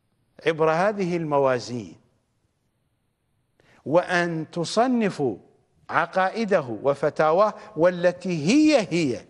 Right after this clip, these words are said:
عقائد السيستاني وفتاواه،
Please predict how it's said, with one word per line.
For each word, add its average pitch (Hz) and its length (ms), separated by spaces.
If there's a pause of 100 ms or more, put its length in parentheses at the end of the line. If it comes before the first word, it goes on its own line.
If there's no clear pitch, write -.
(540)
عقائد 214 720
السيستاني 233 1200 (360)
وفتاواه، 139 880